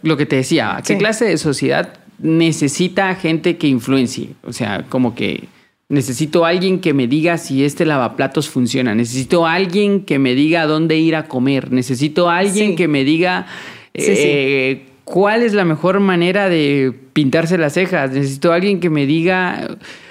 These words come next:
Speaker 1: ¿de verdad necesito tanta gente que me diga tantas cosas?
Speaker 2: <laughs> Sí, sí.
Speaker 1: O, o sea, eso es lo que me parece a mí curioso. ¿Cómo, cómo?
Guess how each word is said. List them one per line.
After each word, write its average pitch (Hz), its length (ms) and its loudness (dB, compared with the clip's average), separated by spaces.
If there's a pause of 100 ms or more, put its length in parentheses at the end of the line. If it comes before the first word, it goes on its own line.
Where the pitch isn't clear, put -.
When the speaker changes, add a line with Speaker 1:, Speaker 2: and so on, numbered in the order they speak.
(160)
Speaker 1:
¿de 143 420 0
verdad 139 300 2
necesito 175 480 2
tanta 196 240 2
gente 196 320 2
que 196 120 4
me 147 160 4
diga 196 240 4
tantas 208 400 2
cosas? 277 520 2
Speaker 2:
<laughs> - 40 -18 (260)
Sí, 220 500 -2
sí. - 80 -2
Speaker 1:
O, 185 220 2
o 180 60 4
sea, 185 320 0
eso 254 300 0
es 294 60 4
lo 285 100 2
que 196 100 4
me 165 100 2
parece 160 240 2
a 170 40 4
mí 170 120 2
curioso. 170 420 2
¿Cómo, 220 440 0
cómo? 247 680 2